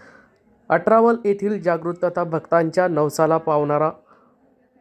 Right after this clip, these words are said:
म्हणून मुंजोबाची ख्याती असून सालाबादाप्रमाणे माघ महिन्यात शनिवारी आणि सोमवारी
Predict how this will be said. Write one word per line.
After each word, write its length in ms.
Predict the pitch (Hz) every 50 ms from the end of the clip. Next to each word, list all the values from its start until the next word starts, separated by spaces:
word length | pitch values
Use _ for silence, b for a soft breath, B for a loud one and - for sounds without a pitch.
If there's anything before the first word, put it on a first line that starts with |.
| _ -
म्हणून 360 | 151 143 156 156 175 185 156
मुंजोबाची 640 | 139 151 156 160 160 156 180 185 190 180 190 - 220 214
ख्याती 280 | - 165 143 - 160 160
असून 380 | 151 135 - - 180 147 - - b b b b b -
सालाबादाप्रमाणे 1300 | - - 170 170 175 190 214 185 196 185 175 185 185 185 180 180 170 170 170 165 175 180 196 - _ _ -
माघ 280 | 170 165 165 165 160
महिन्यात 380 | 156 160 160 156 156 165 175 151 - - _ b b b b b b b - -
शनिवारी 440 | - 180 180 175 185 196 196 214 220 -
आणि 220 | - 170 175 190 190
सोमवारी 680 | 180 - 180 160 156 156 165 175 180 175 135 - -